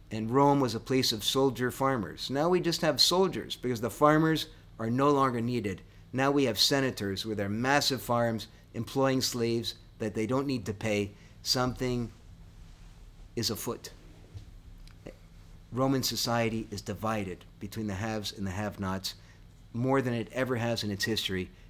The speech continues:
and it is setting us up, Matteo, for the last chapter of the Roman Republic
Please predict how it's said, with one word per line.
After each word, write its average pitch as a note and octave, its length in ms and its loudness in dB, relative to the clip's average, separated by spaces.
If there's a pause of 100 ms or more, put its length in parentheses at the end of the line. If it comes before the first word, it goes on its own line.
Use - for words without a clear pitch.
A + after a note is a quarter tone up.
and A#2 160 -2
it A2 100 0
is G#2+ 140 2
setting C#3 400 4
us C3+ 140 2
up, C3+ 180 2
Matteo, A#2+ 500 0 (360)
for A2+ 120 -6
the G2+ 80 -4
last A2+ 380 -2
chapter G2 480 -6 (380)
of G#2 340 -4 (160)
the G#2+ 100 -4
Roman F#2 440 -4 (360)
Republic - 520 -10